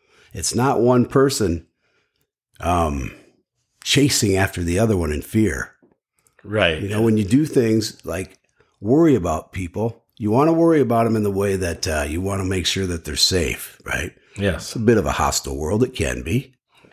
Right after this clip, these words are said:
Speaker 2: It
Speaker 1: But
Speaker 2: is.
Speaker 1: it's a beautiful world too. But if we do things out of fear,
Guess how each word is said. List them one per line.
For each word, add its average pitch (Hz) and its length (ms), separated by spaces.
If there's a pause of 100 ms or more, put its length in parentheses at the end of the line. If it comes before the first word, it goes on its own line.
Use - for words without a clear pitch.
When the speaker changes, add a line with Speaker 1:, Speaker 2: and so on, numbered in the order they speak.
(100)
Speaker 2:
It - 80
Speaker 1:
But 110 100
Speaker 2:
is. 117 260
Speaker 1:
it's 82 80
a 78 40
beautiful 113 380
world 85 360
too. 95 360 (840)
But 120 280
if 85 160
we 104 120
do 117 200
things 113 260
out 110 140
of 85 80
fear, 98 580